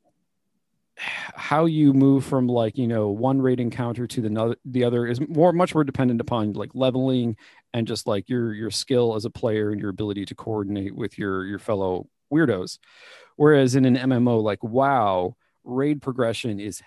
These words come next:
heavily dependent upon gear. And so it creates these kind of soft locks, these soft gate, it's almost like a soft gateway, key-, gateway function where you know, in order to progress to the next raid tier, you need gear from the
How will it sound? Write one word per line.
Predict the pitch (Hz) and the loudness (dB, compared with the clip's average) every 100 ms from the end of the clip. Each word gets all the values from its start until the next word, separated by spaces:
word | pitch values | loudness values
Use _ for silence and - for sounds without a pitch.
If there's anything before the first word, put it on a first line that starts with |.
| - - - - | -20 -20 -18 -14
heavily | 104 123 139 117 110 98 85 | -4 2 2 0 -4 -4 -6
dependent | 95 - 101 82 82 - - | -8 -8 -8 -8 -8 -12 -14
upon | - - 95 90 | -16 -12 -8 -8
gear. | 85 82 78 - _ _ _ - | -10 -12 -14 -18 _ _ _ -10
And | - | 0
so | 135 | 4
it | 117 - | 4 0
creates | - 131 127 | -2 -2 -2
these | - 110 | -6 -8
kind | - 127 110 107 | -6 -4 -2 -2
of | 104 95 - | -2 -4 -6
soft | - - 120 104 90 - | -6 -2 0 0 -4 -10
locks, | - 104 92 76 - - | -4 -2 -2 -4 -12 -14
these | 113 | -8
soft | - 113 - 147 | -2 -2 -2 -10
gate, | 107 - - _ _ | -10 -10 -18 _ _
it's | - | -4
almost | 156 139 | -2 -2
like | 123 | -4
a | |
soft | 110 127 - | -2 -2 -2
gateway, | 104 107 101 95 | -6 -6 -4 -8
key-, | - 95 - | -8 -12 -14
gateway | - 107 98 92 | -8 -6 -6 -8
function | 92 82 - 80 - - - - _ | -8 -10 -10 -10 -12 -20 -20 -20 _
where | 113 107 104 98 - _ _ _ | 0 2 2 0 -4 _ _ _
you | 135 | 0
know, | 123 113 | 2 2
in | |
order | 123 127 | 2 2
to | 117 - | 0 -6
progress | - 113 113 104 | -10 -4 -2 -2
to | 139 | -4
the | 104 | -4
next | 98 - | -6 -6
raid | 127 151 147 | -2 2 0
tier, | - 123 117 | 0 -2 -2
you | 110 110 113 | -2 -2 -2
need | 110 101 98 85 - _ | -2 -2 -4 -6 -16 _
gear | 123 117 104 | -6 -2 -2
from | - 98 | -2 -4
the | 101 | -6